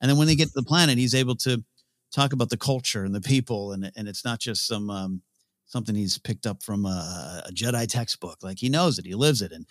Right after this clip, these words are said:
and, and when later on, when he talks about, uh, you know, y-, y-, power is something that you, you, uh, use to protect those without it. Like,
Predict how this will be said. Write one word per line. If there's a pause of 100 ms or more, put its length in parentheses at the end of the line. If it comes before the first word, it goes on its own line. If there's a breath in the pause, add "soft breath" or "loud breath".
(260 soft breath)
and,
and
when
later
on,
when
he
talks
about,
uh,
you
know,
y-,
y-,
power
is
something
that
you, (480 soft breath)
you,
uh,
use
to
protect
those
without
it.
Like,